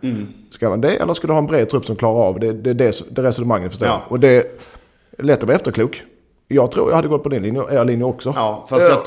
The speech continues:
Speaker 2: men,
Speaker 1: fast
Speaker 2: men kanske inte, jag vet inte, kanske inte, inte de största klubbarna.
Speaker 1: Nej, men jag, det är det jag skulle
Speaker 2: Ja.
Speaker 1: säga. Jag, jag tror också, som du säger, att det är rätt linje för de flesta klubbar,
Speaker 2: Mm.
Speaker 1: men kanske inte för A I K, Malmö och något lag till som,
Speaker 2: Mm.
Speaker 1: som det enda som gäller är att vinna.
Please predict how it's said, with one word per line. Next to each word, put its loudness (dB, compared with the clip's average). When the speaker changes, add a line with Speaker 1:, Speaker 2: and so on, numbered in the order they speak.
Speaker 2:
men, 8
Speaker 1:
fast 0
Speaker 2:
men 8
kanske 6
inte, 0
jag 2
vet 6
inte, -2
kanske 2
inte, -2
inte 0
de 0
största -2
klubbarna. 2
Speaker 1:
Nej, -4
men -4
jag, -2
det 2
är 2
det 0
jag 2
skulle -4
Speaker 2:
Ja. 0
Speaker 1:
säga. 2
Jag, 6
jag 4
tror 0
också, 0
som -4
du -2
säger, 0
att -2
det 2
är 4
rätt 2
linje -4
för -10
de -6
flesta -6
klubbar, -6
Speaker 2:
Mm. -4
Speaker 1:
men -4
kanske -6
inte -6
för -2
A -2
I -8
K, -6
Malmö -4
och -8
något -10
lag -6
till -8
som, -6
Speaker 2:
Mm. -6
Speaker 1:
som -6
det -2
enda -4
som -8
gäller -4
är -4
att -8
vinna. -10